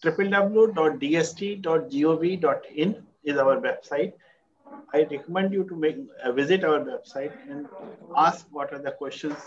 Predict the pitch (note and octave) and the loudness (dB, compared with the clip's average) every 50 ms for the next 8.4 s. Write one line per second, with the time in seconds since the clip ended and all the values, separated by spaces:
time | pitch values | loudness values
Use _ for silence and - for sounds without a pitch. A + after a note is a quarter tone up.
0 | - - D#3 C#3 - _ - C#3+ C3+ C3 C#3 C#3+ C#3+ - - C#3+ B2+ A#2+ - C#3 | -18 -18 -18 -18 -18 _ -16 -14 -10 -8 -6 -6 -8 -8 -12 -16 -16 -16 -14 -14
1 | B2+ B2+ B2+ A#2+ B2 A#2+ A#2 B2+ C3+ F3 F#3+ _ _ _ _ _ _ _ _ _ | -12 -12 -12 -14 -14 -14 -12 -12 -12 -12 -14 _ _ _ _ _ _ _ _ _
2 | _ _ _ C#3 C#3 C#3+ C#3+ D3+ C#3+ C#3 C3+ C3+ C3 C3 - - C3+ B2 A#2 A#2+ | _ _ _ -6 -6 -4 -2 -2 -2 -2 -2 -2 -2 -4 -6 -10 -12 -12 -8 -2
3 | C#3+ D3 D#3 D#3+ F3 F3 - - _ _ _ _ _ _ _ _ _ _ _ _ | 2 2 4 4 2 0 -6 -14 _ _ _ _ _ _ _ _ _ _ _ _
4 | _ _ - - - E3 F3 E3+ F3 D#3+ D#3 D3 C#3+ C#3+ C#3+ C#3+ D3 D3 - - | _ _ -2 0 0 0 0 -2 0 2 2 2 2 0 -4 -6 -6 -8 -10 -6
5 | - D3+ D3 C#3+ C#3+ C#3 C3+ C3 B2+ B2 A#2 A#2+ B2+ C#3 D3 D3 D3+ D3 C#3 C3 | -6 -4 -2 0 2 0 0 0 -4 -10 -10 -12 -12 -8 -8 -8 -8 -8 -10 -10
6 | C3 - - C3+ C3+ C3+ C3 B2+ B2+ B2+ - - C#3 C3 A#2+ - _ _ - C3+ | -12 -10 -10 -10 -8 -8 -8 -8 -10 -12 -10 -10 -10 -10 -12 -14 _ _ -6 -6
7 | C3+ C3+ - E3 D#3 D#3+ - - - D3 D3 C#3 - - C#3+ C#3 C#3 C#3 - - | -4 -2 0 -2 -2 -2 -4 -10 -10 -10 -10 -10 -12 -12 -8 -2 -2 -2 0 0
8 | - C3 C3 C3+ C#3 C#3+ D3+ D3+ | -2 -4 -4 -4 -8 -10 -12 -14